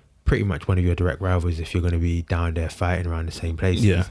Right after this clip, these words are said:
Speaker 2: yeah.
Speaker 1: So it, it's a bit of a weird one, but then again, West Ham do have a habit of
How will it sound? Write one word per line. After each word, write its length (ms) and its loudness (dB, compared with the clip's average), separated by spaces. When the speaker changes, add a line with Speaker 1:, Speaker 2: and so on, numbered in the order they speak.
Speaker 2:
yeah. 220 2
Speaker 1:
So 200 4
it, 300 2
it's 220 -6
a 40 4
bit 180 2
of 100 2
a 40 2
weird 300 2
one, 340 -6
but 240 -4
then 180 4
again, 460 2
West 320 2
Ham 280 2
do 240 0
have 200 0
a 40 2
habit 280 0
of 320 -2